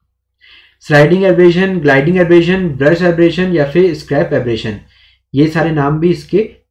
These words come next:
हैं। तो ये ज़्यादातर अगर आपको short में कहूँ तो अगर मान लीजिए आप bike से जा रहे हैं और bike अगर skid कर जाती है तो जो खरोंच जो लगती है उसी को, इसी को ही craze abrasion बोला जाता है।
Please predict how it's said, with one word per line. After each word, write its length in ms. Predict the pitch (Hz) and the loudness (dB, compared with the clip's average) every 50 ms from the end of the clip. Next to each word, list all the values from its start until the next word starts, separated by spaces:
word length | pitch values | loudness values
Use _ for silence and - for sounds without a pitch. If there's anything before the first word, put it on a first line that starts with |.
| _ - | _ -8
हैं। 240 | - 110 95 87 - _ _ _ _ _ _ _ _ _ _ _ - - - _ _ _ | -8 -8 -8 -10 -16 _ _ _ _ _ _ _ _ _ _ _ -20 -20 -20 _ _ _
तो 360 | 147 160 196 220 220 - - - _ - | 2 4 4 4 4 2 -8 -20 _ 0
ये 260 | 143 170 202 214 214 | 4 6 6 6 6
ज़्यादातर 560 | 175 175 170 170 170 - 214 214 214 - - - | 4 2 2 2 2 2 0 0 0 -2 -8 -4
अगर 220 | 139 147 147 175 196 | -2 0 2 4 4
आपको 300 | 185 175 170 - 202 180 | 4 2 2 0 -2 -2
short 380 | - - 170 156 180 175 - | -2 -2 -2 -2 -2 -2 -2
में 100 | 185 170 | -4 -2
कहूँ 360 | 170 170 143 160 196 214 214 - _ _ - | 0 0 0 0 -2 -2 -6 -12 _ _ -2
तो 60 | 165 | -2
अगर 160 | 151 175 190 | 0 2 0
मान 240 | 180 170 160 165 170 | 0 0 0 2 0
लीजिए 200 | 170 165 185 196 | 0 2 2 0
आप 100 | 143 147 | 0 2
bike 300 | 143 143 143 151 170 - | 0 2 2 2 0 -2
से 140 | - 156 143 | -4 -6 -2
जा 220 | 139 143 147 160 | 0 0 0 2
रहे 160 | 170 175 175 | 2 0 0
हैं 400 | 170 165 175 190 196 196 - _ _ - | 0 0 -2 -4 -4 -8 -14 _ _ -10
और 300 | - 127 127 135 135 139 | -4 -2 -2 0 0 -2
bike 400 | 135 127 143 - 160 170 170 180 | -2 -2 0 0 2 0 0 -2
अगर 200 | 156 156 170 151 | 0 0 -2 -2
skid 340 | - - - - 175 175 - | -2 -8 -6 -4 -4 -4 -2
कर 180 | - 190 180 | -2 0 0
जाती 380 | 170 170 165 147 151 175 170 156 | 2 2 0 0 -2 -4 -2 -2
है 240 | 151 180 214 220 - - - _ _ _ _ | 0 -2 -2 -4 -8 -16 -20 _ _ _ _
तो 60 | - 156 | -4 -2
जो 180 | 151 208 220 | 2 2 0
खरोंच 400 | 214 - 147 147 165 196 208 175 | 0 0 -2 0 0 0 0 -2
जो 200 | 170 160 180 196 | -4 -2 0 0
लगती 400 | 180 160 - - - 170 170 156 | 0 0 -2 -4 -4 -4 -2 -2
है 320 | 127 120 107 98 98 - _ _ _ _ _ _ _ _ _ - | -2 -4 -6 -8 -10 -18 _ _ _ _ _ _ _ _ _ -2
उसी 340 | 151 147 147 - 196 208 202 | -2 -2 -2 -2 -4 -4 -4
को, 300 | - - 180 170 - - | 0 -2 -2 -2 0 -2
इसी 300 | 160 147 147 151 180 202 | -4 -4 -2 -4 -4 -4
को 160 | 190 - 190 170 | -2 0 0 2
ही 380 | 151 143 185 220 220 - - _ _ | 2 2 0 -2 -4 -10 -18 _ _
craze 300 | - 139 151 180 170 160 | 0 4 4 4 4 2
abrasion 440 | 160 135 131 131 127 120 135 202 220 - - _ _ 143 | -2 0 0 0 -2 0 -2 -6 -6 -8 -14 _ _ -2
बोला 260 | 131 139 135 127 123 | 0 2 2 2 2
जाता 280 | 120 110 107 - - 107 | 0 -2 -4 -6 -8 -10
है। 120 | 98 | -10